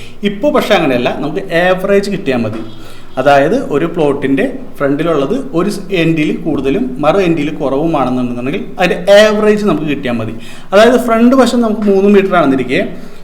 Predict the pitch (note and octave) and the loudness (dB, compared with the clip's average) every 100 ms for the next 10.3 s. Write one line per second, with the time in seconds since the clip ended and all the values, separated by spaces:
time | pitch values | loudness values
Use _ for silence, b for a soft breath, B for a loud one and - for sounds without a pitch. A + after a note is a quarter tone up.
0 | - E3+ F3+ G3 G3 F#3+ D#3 F3+ F#3 A#3+ | -6 -2 2 2 0 -2 0 2 0 2
1 | G3+ F#3 E3 C#3 B2 B2 C#3+ C#3+ F#3 D#3+ | 2 4 4 2 0 0 2 2 2 0
2 | C#3 D#3+ G#3 - - - - - E3+ F#3+ | 0 -2 -4 -8 -12 -12 -12 -6 2 4
3 | C#3 C3+ G#3+ - - C#3 C3+ D#3 C#3 E3+ | 4 2 0 -2 -2 -2 0 2 2 4
4 | E3+ D3 C3+ C3+ C3+ B2+ B2 C#3+ B3 B | 2 0 0 0 0 -2 -2 -2 -2 B
5 | B - F#3 F#3+ G3+ G#3 - - D#3 D3 | B -4 2 2 4 0 0 0 2 2
6 | F#3 F#3 D3 D3 E3+ D#3 C3+ C3+ A#2+ A#2 | 2 2 2 2 0 2 2 0 -4 -6
7 | - D3+ E3 F#3 F#3 F#3+ E3 C#3+ C#3+ C3+ | -6 -4 -2 0 0 2 0 0 -2 0
8 | C3 C3+ C3 F3+ A#3 - G#3+ G#3+ G#3+ D3+ | 0 2 0 -2 -4 0 4 4 4 2
9 | B2 A2 - - B B G3 A3+ A3+ G#3+ | 2 -2 -6 -12 B B 2 2 4 2
10 | A#3+ C4+ | 4 6